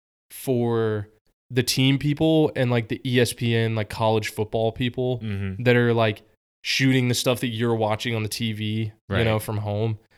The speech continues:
Speaker 1: So, like, they obviously get more access than everybody else 'cause this is, like, how
Speaker 2: How everyone
Speaker 1: everybody's watching
Speaker 2: experiences
Speaker 1: it.
Speaker 2: it.
Speaker 1: Yeah.
Speaker 2: Yeah, yeah.
Speaker 1: And those guys have to be front and center, you know, when they're lifting the trophy up. So
Speaker 2: Mm-hmm.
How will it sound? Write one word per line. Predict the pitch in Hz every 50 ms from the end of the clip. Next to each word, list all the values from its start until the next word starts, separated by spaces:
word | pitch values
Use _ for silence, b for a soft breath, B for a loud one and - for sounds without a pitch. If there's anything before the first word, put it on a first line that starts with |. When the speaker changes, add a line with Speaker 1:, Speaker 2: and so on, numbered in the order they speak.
| _ _ -
Speaker 1:
So, | - 131
like, | 123 120
they | 127 135 135
obviously | 135 131 127 117 - 131
get | 117 120 120
more | 117 113 117 113
access | 107 104 107 - - 123 110 -
than | - 113
everybody | 107 110 113 107 110
else | 110 110 107 -
'cause | - 123 107 104 110
this | 110 123 120 120 -
is, | 120 104
like, | 113 110 107 101 - _ - - _ _ _ _ _ _ _ _ _ _
how | - - 127 120 120 113 110 107 - _ _ _ _ _ _ -
Speaker 2:
How | 131
everyone | 151 160 139 - - - 131
Speaker 1:
everybody's | 123 120 110
watching | 123 143 - 123 123 - - 117 104
Speaker 2:
experiences | 104
Speaker 1:
it. | 95 85 82
Speaker 2:
it. | -
Speaker 1:
Yeah. | 131 123 113 104 101 98 92 90 -
Speaker 2:
Yeah, | - 98
yeah. | 98
Speaker 1:
And | 131 135 151
those | 156 151 135
guys | 156 147 135
have | 131 139 131
to | 131
be | 131 123
front | - - 135 131 135
and | 123 113
center, | - - 123 120 120
you | 117 117 120
know, | 120 120
when | 120 117
they're | 117 113 107 113 107
lifting | - 123 123 123 123 131 120
the | 113
trophy | - - 117 110 107 - 120 113
up. | 110 107 107 104 104 -
So | - 113
Speaker 2:
Mm-hmm. | 110 107 104 101 107 101